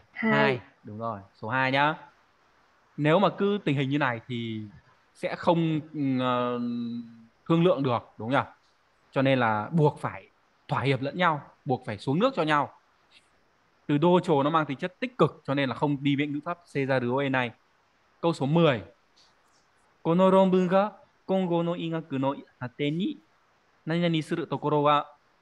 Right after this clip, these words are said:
Speaker 2: oki daro." Ờ, cái điểm mà gì đấy, cái điểm mà cái luận văn này ấy, nó gì đó cho sự phát triển của y học từ nay về sau là rất là lớn.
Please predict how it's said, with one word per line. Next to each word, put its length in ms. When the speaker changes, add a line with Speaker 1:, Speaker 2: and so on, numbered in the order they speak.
Speaker 2:
oki 480
daro." 400
Ờ, 760
cái 120
điểm 380
mà 300
gì 80
đấy, 240
cái 100
điểm 360
mà 200
cái 140
luận 200
văn 180
này 220
ấy, 120
nó 360
gì 140
đó 200
cho 400
sự 220
phát 140
triển 320
của 400
y 120
học 240
từ 60
nay 140
về 100
sau 420
là 120
rất 140
là 80
lớn. 320